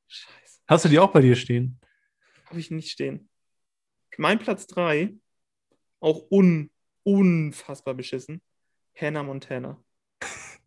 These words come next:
Speaker 1: Oh
Speaker 2: Ja,
Speaker 1: mein
Speaker 2: das hab ich aber nicht so
Speaker 1: Gott.
Speaker 2: geguckt, aber das, ja, auch scheiße, aber kann ich nicht so beurteilen, weil das war irgendwie,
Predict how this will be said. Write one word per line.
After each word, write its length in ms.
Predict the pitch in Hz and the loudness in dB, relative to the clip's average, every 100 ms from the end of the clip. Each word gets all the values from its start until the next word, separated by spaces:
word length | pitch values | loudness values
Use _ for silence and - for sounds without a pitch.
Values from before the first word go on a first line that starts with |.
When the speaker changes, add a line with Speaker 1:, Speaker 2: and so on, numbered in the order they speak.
| _ 139 - 165 | _ -18 -8 -2
Speaker 1:
Oh 60 | |
Speaker 2:
Ja, 60 | 165 | 2
Speaker 1:
mein 200 | 156 139 | 4 4
Speaker 2:
das 120 | 143 | 4
hab 100 | 175 | 6
ich 80 | 180 | 8
aber 120 | 180 | 8
nicht 120 | 175 160 | 8 6
so 120 | 160 | 2
Speaker 1:
Gott. 100 | 139 | 2
Speaker 2:
geguckt, 300 | 185 180 139 | 2 2 4
aber 100 | 131 | 2
das, 200 | 139 - | 0 -4
ja, 440 | 147 151 147 131 - _ _ | -4 -2 -4 -6 -18 _ _
auch 180 | 143 143 | 0 0
scheiße, 440 | - 135 156 160 170 | 2 0 0 0 -2
aber 120 | 151 | 0
kann 160 | 151 | 0
ich 80 | 170 | 0
nicht 160 | 160 156 | 0 -4
so 100 | 139 | -8
beurteilen, 760 | 131 147 160 - 117 113 113 | -6 -6 -6 -2 -2 -2 0
weil 160 | 117 127 | 2 4
das 180 | 127 127 | 4 2
war 180 | 135 139 | 4 4
irgendwie, 440 | 135 131 131 | 4 0 -2